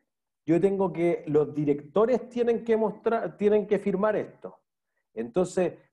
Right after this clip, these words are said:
no es cualquiera, porque si se mandan una embarrada, tienen que pagar con su plata propia.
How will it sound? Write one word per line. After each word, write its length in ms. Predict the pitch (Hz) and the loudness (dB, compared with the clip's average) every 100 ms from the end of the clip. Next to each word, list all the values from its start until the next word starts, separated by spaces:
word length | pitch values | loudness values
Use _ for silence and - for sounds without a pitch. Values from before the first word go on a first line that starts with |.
| _ | _
no 220 | 123 143 | -4 0
es 80 | 190 | 0
cualquiera, 580 | 190 240 233 - 180 202 | 0 -2 -2 -2 0 2
porque 300 | 135 135 151 | 0 -4 -4
si 220 | 135 147 | -6 -6
se 160 | 127 143 | 0 2
mandan 340 | 180 208 208 | 2 2 2
una 200 | 202 214 | 4 2
embarrada, 840 | 214 208 214 160 135 151 180 - _ _ - | 2 2 0 2 0 0 -4 -10 _ _ 2
tienen 220 | 156 165 | 2 2
que 120 | 170 160 | 0 0
pagar 360 | 147 156 165 | 2 0 0
con 120 | 170 151 | -4 -4
su 160 | 151 | -4
plata 280 | 131 160 165 | 0 2 2
propia. 400 | 156 120 92 - | 2 0 -2 -16